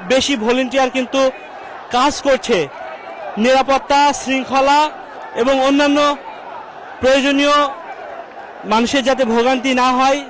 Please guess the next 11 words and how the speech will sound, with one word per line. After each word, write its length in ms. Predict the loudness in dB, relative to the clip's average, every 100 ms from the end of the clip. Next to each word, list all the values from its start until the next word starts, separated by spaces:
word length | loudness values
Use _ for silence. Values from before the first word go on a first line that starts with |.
| -2
তাদের 300 | 2 2 2 0
সেই 200 | 0 2
ব্যবস্থাগুলো 680 | 2 2 0 0 2 0 -2 -12 -18 -8
নিয়ন্ত্রণের 540 | -2 0 2 0 0 0
জন্য 380 | 0 2 2 0
স্বেচ্ছাসেবকরা 720 | -2 -4 -2 -2 -2 -2 -2
কাজ 200 | -2 -2
করছে। 380 | -2 -2 -2 -6 -8 -12 -14 -16 -16 -18 -10
আমরা 360 | -6 -2 -2 -2 -2
জানতে 280 | -2 0 0
পেরেছি 540 | 0 0 -2 -2 -2